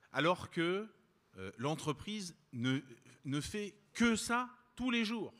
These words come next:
On ne fait que ça tous les jours. Je veux dire, il n'y a pas, euh, euh, bon, euh, vous pourrez trouver des, des, des, des, quelques contre-exemples, mais le, l'entreprise, c'est d'abord, euh, faire un compromis, savoir qu'est-ce que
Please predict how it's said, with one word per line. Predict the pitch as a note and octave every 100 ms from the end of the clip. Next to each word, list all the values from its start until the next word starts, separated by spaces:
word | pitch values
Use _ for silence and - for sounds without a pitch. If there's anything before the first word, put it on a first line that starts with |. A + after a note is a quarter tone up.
| _ _ _ _ _ _ -
On | D3
ne | E3+
fait | - A#3+ A3+
que | - B3 A3+
ça | - B3 A3+ -
tous | B3
les | A#3+
jours. | A3 G#3+ A2 - _ _
Je |
veux | C3
dire, | F3+
il | D3
n'y |
a | B2+
pas, | - G3+ A3 A3+ - - - -
euh, | G#2+ G#2 F#2+ F#2 - - - - - - _ -
euh, | A#1+ B1+ A1
bon, | G2+ A#2+ G#2+
euh, | D2
vous | D2 _
pourrez | - A2
trouver | A2+ C#3+ D3 D#3
des, | B2 A2+
des, | F#2+ G2
des, | F#2+ G3+ -
des, | G2 F#2 -
quelques | - F#3 F#3+ - C#3+
contre-exemples, | - D#3 D3 C3+ A#2 C3 D#3 D3 -
mais | A#2 A#2+
le, | C3 D3 C3+ C#3+
l'entreprise, | C3 D3+ F#3+ - E3 - G3 G#3+ G3 _
c'est | - - C3
d'abord, | G#2+ E3 D#3+ F3+ G#3 G#3+ - - - - -
euh, | G#2 G2 F#2+ F2+ F2+
faire | - E3+
un | D#3
compromis, | D3 E3+ D#3 D3+ C#3+ F#3
savoir | - D#3+ D3+ D#3+ -
qu'est-ce | D#3+ D3
que | - B2+ B2